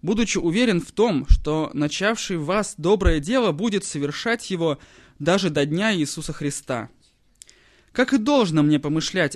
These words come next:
о всех вас, потому что я имею вас в сердце в узах моих, при защищении и утверждении благовествования. Вас всех,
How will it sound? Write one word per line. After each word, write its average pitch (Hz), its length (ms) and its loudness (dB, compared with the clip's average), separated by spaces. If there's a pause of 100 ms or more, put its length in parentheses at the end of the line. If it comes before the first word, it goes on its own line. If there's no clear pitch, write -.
о 143 80 -6
всех - 400 -2
вас, 127 340 -6 (380)
потому 170 320 0
что 147 360 -2 (240)
я 165 320 -2
имею 196 360 2
вас 175 200 -2
в - 60 -10
сердце 208 640 -4 (160)
в 156 100 -8
узах 147 300 -4
моих, 123 400 -4 (420)
при 139 140 -2
защищении 160 720 0
и 147 100 -4
утверждении 147 760 -2
благовествования. 139 1040 -4 (920)
Вас 196 300 -2
всех, - 480 -6